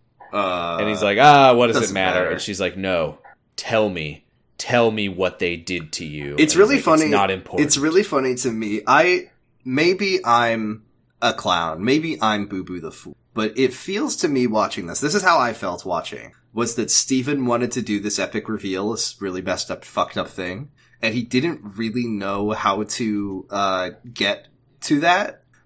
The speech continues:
Speaker 1: because I feel like this question and the way Clara asks it doesn't make much sense to me.
Speaker 2: Uh-huh.
Speaker 1: You know what I mean? 'Cause, like, to me, it s-, seems like she's like, "Doctor, you seem so tired and, and weary and old. How many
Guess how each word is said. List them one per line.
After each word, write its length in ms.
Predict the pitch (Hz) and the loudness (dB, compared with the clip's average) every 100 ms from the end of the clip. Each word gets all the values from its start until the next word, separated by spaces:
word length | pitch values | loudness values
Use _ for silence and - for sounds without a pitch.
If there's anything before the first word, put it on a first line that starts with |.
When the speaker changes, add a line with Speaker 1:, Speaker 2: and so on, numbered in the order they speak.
| - | -4
Speaker 1:
because 320 | 135 135 - - | -2 0 -2 2
I 160 | 135 | 2
feel 220 | 151 196 180 | 4 4 2
like 160 | 160 127 | 2 -2
this 240 | 120 123 - | 0 0 -2
question 880 | - 117 113 - 135 123 127 135 - | -2 0 0 -2 -2 -2 -4 -8 -4
and 140 | 117 | -4
the 80 | 107 | -2
way 240 | 95 98 | -2 -4
Clara 360 | 101 - 110 104 | -4 -2 0 0
asks 440 | - 95 98 - - | 0 -2 -2 -4 -2
it 300 | 131 139 - _ _ _ | -2 -2 -6 _ _ _
doesn't 420 | 120 110 110 95 - _ | -2 0 -2 -6 -10 _
make 380 | 110 104 92 - | -6 -6 -6 -8
much 280 | 92 90 - | -8 -6 -4
sense 360 | - 73 - | -4 -4 -6
to 100 | - | -6
me. 240 | 113 - _ _ - | -10 -18 _ _ -6
Speaker 2:
Uh-huh. 380 | 101 87 78 80 | -4 -4 -6 -2
Speaker 1:
You 100 | 143 | 2
know 60 | - | 6
what 80 | 190 | 6
I 80 | 180 | 4
mean? 340 | 160 165 - - | 2 -4 -6 -6
'Cause, 220 | - 156 | -2 2
like, 400 | 165 147 147 - _ _ _ - | 4 2 0 -8 _ _ _ -4
to 120 | 180 | 0
me, 180 | 185 214 | 2 4
it 140 | 202 | 4
s-, 80 | 139 | 4
seems 500 | - 139 131 165 156 | -4 -4 -4 -2 0
like 120 | 147 | -2
she's 180 | 127 131 | -2 -4
like, 140 | 123 113 | -4 2
"Doctor, 340 | 117 113 110 | 2 2 -4
you 160 | 98 98 | -6 -6
seem 300 | - 107 101 | -4 -4 -2
so 140 | 110 | -6
tired 460 | - 104 95 95 90 | -2 -2 0 -2 -6
and, 120 | 85 | -10
and 320 | 80 101 92 | -12 -12 -8
weary 300 | 95 92 90 | -6 -6 -6
and 100 | 87 | -8
old. 220 | 90 87 | -8 -8
How 160 | - 98 | -4 -4
many 380 | 101 95 92 | -4 -6 -8